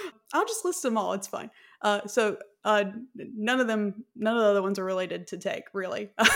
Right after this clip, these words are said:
Uh, but, uh, Goodles. I don't know if you've ever tried Goodles,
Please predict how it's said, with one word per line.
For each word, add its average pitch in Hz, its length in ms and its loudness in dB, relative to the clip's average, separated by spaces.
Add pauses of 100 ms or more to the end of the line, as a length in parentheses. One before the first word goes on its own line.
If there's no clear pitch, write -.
(220)
Uh, 220 300 8
but, 202 380 4 (340)
uh, 196 180 2
Goodles. 240 540 2 (640)
I 208 60 -4
don't 220 100 4
know 220 120 8
if 220 100 -2
you've 214 160 -2
ever 208 180 2
tried 202 300 -2
Goodles, 208 480 0